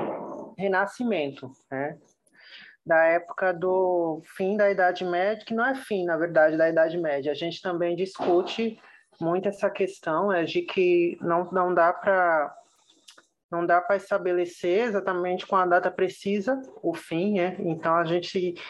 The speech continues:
até pela influência, é, então a gente, é, estuda a literatura do medievo tardio, digamos,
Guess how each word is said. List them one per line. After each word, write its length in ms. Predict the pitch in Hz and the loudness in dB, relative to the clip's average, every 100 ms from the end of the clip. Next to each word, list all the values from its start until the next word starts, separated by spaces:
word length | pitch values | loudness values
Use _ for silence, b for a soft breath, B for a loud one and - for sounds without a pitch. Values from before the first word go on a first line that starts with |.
| B B B - | B B B 2
até 260 | 160 165 | 2 2
pela 340 | 170 180 175 180 | 2 6 6 6
influência, 720 | 180 - 180 170 214 - 180 | 2 0 2 2 0 -2 0
é, 280 | 160 160 165 | 4 4 4
então 240 | 165 175 | 0 0
a 100 | 170 | 0
gente, 640 | 165 180 170 180 170 165 | 0 -4 -4 -2 -2 0
é, 180 | 165 165 | 2 2
estuda 720 | 165 - - 180 180 185 165 B B | 0 -4 -2 0 4 2 0 B B
a 80 | 165 | 2
literatura 640 | 175 175 190 180 185 196 196 | 2 2 2 2 2 2 2
do 80 | |
medievo 440 | 196 196 180 185 - | 2 2 2 0 2
tardio, 580 | 208 208 170 147 135 - | 0 2 0 -4 -4 -6
digamos, 720 | 156 151 139 123 131 - | -6 -2 -4 -4 -8 -12